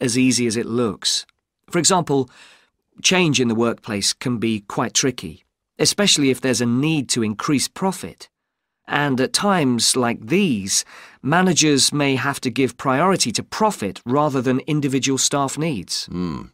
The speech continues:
Speaker 2: Yes, and that creates difficult situations for people.
Speaker 1: Yes, but what's important is that managers are able to deal with quite high levels of personal stress. During times of change,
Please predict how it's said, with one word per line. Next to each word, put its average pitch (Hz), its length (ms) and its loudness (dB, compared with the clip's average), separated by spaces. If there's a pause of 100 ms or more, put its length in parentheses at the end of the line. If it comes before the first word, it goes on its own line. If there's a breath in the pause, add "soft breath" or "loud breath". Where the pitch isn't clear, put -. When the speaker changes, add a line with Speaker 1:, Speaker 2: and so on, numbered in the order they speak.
(280)
Speaker 2:
Yes, 87 520 0
and 80 220 -8
that 98 200 -2
creates 104 520 -2
difficult 107 640 -2
situations 104 720 -2
for - 160 -12
people. - 360 -14
Speaker 1:
Yes, 107 420 -4 (500 loud breath)
but 139 100 0
what's 175 220 2
important 175 720 2
is 98 280 -6
that 113 200 -4
managers 139 600 0
are 123 100 2
able 127 220 0
to 127 120 -6
deal 147 440 2
with 113 200 -2
quite 120 240 -4
high 160 360 -4
levels 123 360 -2
of 117 140 -8
personal 127 580 -2
stress. - 680 -2 (640)
During 190 260 2
times 175 340 0
of 120 120 -4
change, 143 600 0